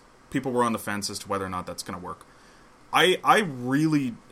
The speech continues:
I really believe that once that team goes through a bit of a rough patch at some point,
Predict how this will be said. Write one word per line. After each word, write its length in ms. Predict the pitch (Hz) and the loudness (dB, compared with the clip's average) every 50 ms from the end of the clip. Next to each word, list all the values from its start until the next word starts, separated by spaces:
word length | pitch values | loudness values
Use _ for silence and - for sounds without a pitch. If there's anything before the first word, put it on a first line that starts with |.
| - - - | -20 -10 -4
I 120 | 127 165 | 0 0
really 500 | 190 180 143 123 127 131 139 143 143 139 | 0 0 -2 0 2 2 4 4 4 2
believe 560 | 123 123 117 113 117 113 113 110 101 101 - - - | 2 0 0 0 0 0 -2 -2 -4 -6 -12 -12 -4
that 320 | 107 104 104 101 - - | -2 -2 -2 -2 -4 -6
once 340 | 101 107 110 110 110 - - | -4 -2 -2 0 0 -2 -2
that 260 | 120 110 104 92 - | -2 -4 -4 -4 -6
team 600 | - - 113 104 104 104 101 98 92 82 - - | -8 -6 -6 -6 -6 -6 -6 -8 -10 -12 -14 -12
goes 260 | - 98 101 107 104 - | -6 -6 -4 -4 -4 -6
through 300 | - 127 123 123 123 - | -6 -4 -2 -2 -2 -2
a 60 | - | -2
bit 120 | 120 127 | -2 -4
of 80 | 131 127 | -2 -2
a 60 | 135 | -2
rough 260 | 127 131 135 131 131 | 0 0 0 0 0
patch 280 | - 147 135 135 - - | -2 -4 -4 -4 -4 -6
at 80 | - | -8
some 160 | - 147 135 131 | -6 -6 -6 -6
point, 300 | - 139 135 135 123 | -6 -6 -6 -6 -6